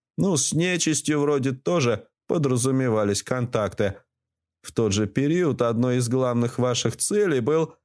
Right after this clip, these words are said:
Генрих Эдуардович Мацкевич, псих, который интересовал товарища майора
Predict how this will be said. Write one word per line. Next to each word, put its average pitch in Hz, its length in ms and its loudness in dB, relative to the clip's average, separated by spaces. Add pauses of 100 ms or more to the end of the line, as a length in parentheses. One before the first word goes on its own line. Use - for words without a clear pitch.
(240)
Генрих 175 600 0
Эдуардович 131 840 0
Мацкевич, 113 920 -2 (460)
псих, 202 440 -2 (360)
который 127 560 0
интересовал 127 880 0
товарища 113 540 0
майора 135 580 0